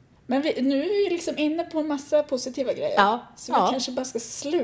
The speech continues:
Speaker 2: Ja,
Speaker 1: här
Speaker 2: precis. Vi
Speaker 1: och ändå
Speaker 2: slutar när vi är på
Speaker 1: tänka
Speaker 2: topp,
Speaker 1: att, eh,
Speaker 2: liksom. Mm.
Speaker 1: eh, det har ju varit ganska allvarligt och, och så här
Speaker 2: Ja.
Speaker 1: sorgligt, eh,
Speaker 2: Ja.
Speaker 1: och så som det kan vara.
Speaker 2: Mm,
Speaker 1: Mm.
Speaker 2: precis.
Speaker 1: Men, eh,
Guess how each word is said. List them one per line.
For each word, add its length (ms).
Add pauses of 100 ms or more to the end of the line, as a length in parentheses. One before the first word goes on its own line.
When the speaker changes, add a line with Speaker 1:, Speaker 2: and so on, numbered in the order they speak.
Speaker 2:
Ja, 340
Speaker 1:
här 160
Speaker 2:
precis. 380
Vi 240
Speaker 1:
och 80
ändå 220
Speaker 2:
slutar 260
när 60
vi 140
är 40
på 40
Speaker 1:
tänka 200
Speaker 2:
topp, 200 (180)
Speaker 1:
att, 60
eh, 60
Speaker 2:
liksom. 480 (540)
Mm. 220
Speaker 1:
eh, 260
det 160
har 140
ju 100
varit 240
ganska 440
allvarligt 880
och, 440
och 140 (760)
så 140
här 140 (320)
Speaker 2:
Ja. 60
Speaker 1:
sorgligt, 680
eh, 100
Speaker 2:
Ja. 280 (600)
Speaker 1:
och 160 (260)
så 280
som 140
det 80
kan 160
vara. 160 (160)
Speaker 2:
Mm, 320
Speaker 1:
Mm. 360
Speaker 2:
precis. 500
Speaker 1:
Men, 300
eh, 60